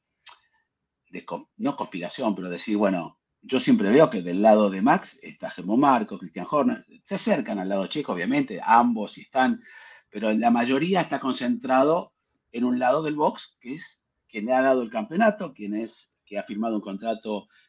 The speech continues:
extensísimo, es la revelación del dos mil dieciséis cuando debutó y ganó una carrera, o sea, es la estrella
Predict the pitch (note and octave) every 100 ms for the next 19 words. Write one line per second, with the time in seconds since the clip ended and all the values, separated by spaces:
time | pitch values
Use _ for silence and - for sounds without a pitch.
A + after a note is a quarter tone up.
0 | _ - - A2 G#2 F3+ - D3 D3 D3
1 | _ _ _ _ - G#2 G#2+ G2+ F#2+ G#2+
2 | G#2 G2+ G2+ G#2+ G#2+ C#3 C#3 C3+ C3+ B2
3 | A2 G#2+ G#2+ B2 A2+ G#2+ - C#3 C3+ A2
4 | G#2 G2 G2 G2 A#2+ A2 A2 G#2+ F2 G2
5 | C#3+ C#3 A2+ B2+ D#3 E3 - D3+ C3+ F#2+
6 | E2+